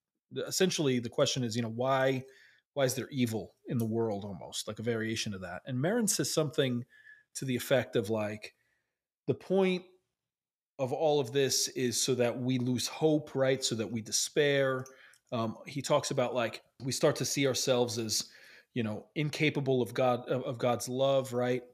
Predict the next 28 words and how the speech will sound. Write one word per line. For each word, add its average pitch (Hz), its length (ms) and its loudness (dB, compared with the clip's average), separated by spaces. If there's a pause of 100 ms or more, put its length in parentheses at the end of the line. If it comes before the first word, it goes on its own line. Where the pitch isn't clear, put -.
(400)
Um, 107 260 -2 (120)
and 147 140 2
it, 143 160 -4
it, 160 140 2 (560)
if 220 380 2 (800)
that 151 360 2
is 127 200 -2
left 127 420 2
sort 135 260 2
of 110 300 -2 (280)
unchecked, - 720 0 (720)
we 151 120 0
ultimately 160 420 0
reject 131 720 2
the 120 80 -6
possibility 117 720 0
that, 107 380 -4 (280)
you 120 120 -4
know, 104 160 -8 (200)
God 131 280 2
could 135 140 -2
ever 117 160 0
care 127 280 4
for 117 200 -2
us - 160 0
or 113 80 0
love 117 260 2
us. - 340 -8